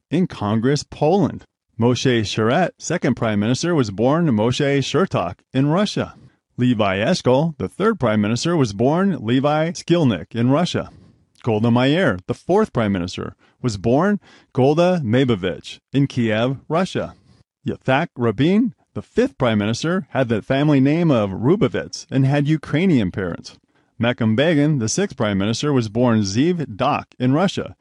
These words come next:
He went to a Polish government school and then studied law at the University of Warsaw. Yitzhak Shamir, the seventh prime minister, was born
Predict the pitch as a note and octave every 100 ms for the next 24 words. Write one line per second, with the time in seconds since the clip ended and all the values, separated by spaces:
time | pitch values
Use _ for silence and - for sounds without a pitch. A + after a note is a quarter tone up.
0 | _ - D3+ D#3 D#3 A#2 B2+ D3+ D#3 -
1 | C3+ C3 C3 G#2 - F3+ C3+ B2+ - C3+
2 | C#3 - D3 C#3 A#2+ F3+ C#3+ C3+ - A#2+
3 | C3+ A2+ F#2 F2+ G#2 - A#2 B2+ B2 C#3+
4 | E3 - E2 D#2+ - _ _ _ - A2+
5 | G#2+ D#3 F#3+ - D3 C3+ D#3+ G#2+ A2 G#2+
6 | - D#3+ G#3+ B2+ - A2+ F#2+ F2+ F#2 -
7 | D3 E3 _ _ A#2+ F#2+ F#2+ B2+ E3 G3+
8 | A3+